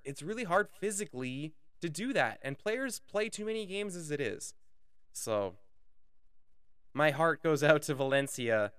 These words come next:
I hope he's okay, and I hope Ecuador are able to field a full team, but we'll see how it goes. They outshot the Dutch in this game fifteen to two. That's how much they dominated. Fifteen to two.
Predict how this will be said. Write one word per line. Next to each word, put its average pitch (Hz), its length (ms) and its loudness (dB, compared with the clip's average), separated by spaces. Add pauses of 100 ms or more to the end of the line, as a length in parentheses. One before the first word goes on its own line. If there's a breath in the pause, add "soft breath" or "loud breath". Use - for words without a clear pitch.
I 104 80 0
hope 151 220 4
he's 143 160 0
okay, 120 480 4 (480)
and 110 340 2
I 113 120 4
hope 143 200 2
Ecuador 117 440 2
are 107 80 4
able 107 200 0
to 107 80 -4
field 101 360 -4
a - 20 -14
full 101 220 -6
team, 98 380 -8 (160)
but 104 220 0 (320)
we'll 123 80 -4
see 147 180 2
how 143 140 6
it 127 80 0
goes. 104 320 2 (540)
They 165 180 6
outshot 185 400 4
the 156 60 -4
Dutch 151 300 2
in 147 80 0
this 139 120 -2
game 139 280 0 (120)
fifteen 151 600 -2
to 127 80 -8
two. 117 420 -2 (400)
That's 127 200 2
how 143 120 0
much 135 220 0
they 123 100 -2
dominated. 110 480 0 (220)
Fifteen 220 680 -6
to 202 60 -4
two. 143 460 -2